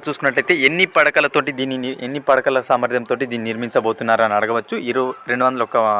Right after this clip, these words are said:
రెండు వేల ఒక వంద పడకల ఆసుపత్రి అనమాట ఇది. రెండు వేల ఒక వంద పడకల ఆసుపత్రి అతిపెద్ద అనమాట, మన దేశంలోనే అతిపెద్ద గవర్నమెంట్ హాస్పిటల్ ఇది. మొత్తం దీని యొక్క ఖర్చు ఎంత అంటే, దీనికి కట్టడానికి ఎంత ఖర్చు అవుతుందంటే, ఫిఫ్టీన్ హండ్రెడ్ సెవెంటీ క్రోర్స్, పదిహేను వందల డెబ్బై కోట్ల వ్యయంతో దీన్ని నిర్మిస్తున్నారు ఎర్రమంజిల్లో.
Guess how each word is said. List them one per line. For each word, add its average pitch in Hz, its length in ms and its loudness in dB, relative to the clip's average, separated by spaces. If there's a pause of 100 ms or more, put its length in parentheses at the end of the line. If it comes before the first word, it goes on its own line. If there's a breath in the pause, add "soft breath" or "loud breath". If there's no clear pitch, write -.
(500 loud breath)
రెండు 127 160 0
వేల 131 80 2
ఒక 123 120 0
వంద 117 120 0
పడకల 113 380 2
ఆసుపత్రి 110 500 2
అనమాట 101 260 -4
ఇది. 107 160 -8 (400)
రెండు 117 180 -2
వేల 135 160 4
ఒక - 120 -2
వంద 113 140 0
పడకల 107 340 0
ఆసుపత్రి 123 680 -2 (500 loud breath)
అతిపెద్ద 165 320 2
అనమాట, 110 240 4
మన 104 160 -2
దేశంలోనే 131 520 -4
అతిపెద్ద 131 360 -2
గవర్నమెంట్ 117 420 -4
హాస్పిటల్ 107 400 -8
ఇది. 95 140 -12 (400)
మొత్తం 127 460 -2
దీని 127 180 -6
యొక్క 120 180 -4
ఖర్చు 123 400 0
ఎంత 127 120 -2
అంటే, 120 280 0 (540 loud breath)
దీనికి 120 500 -4
కట్టడానికి 127 380 0
ఎంత 120 120 -6
ఖర్చు 117 220 0
అవుతుందంటే, 120 400 -4
ఫిఫ్టీన్ 139 460 -6
హండ్రెడ్ 117 260 0
సెవెంటీ 113 360 -4
క్రోర్స్, - 580 -8
పదిహేను 113 260 -2
వందల 110 160 -4
డెబ్బై 104 280 -6
కోట్ల 113 300 -2
వ్యయంతో 127 340 0
దీన్ని 143 280 -6
నిర్మిస్తున్నారు 110 560 -6
ఎర్రమంజిల్లో. 107 640 -4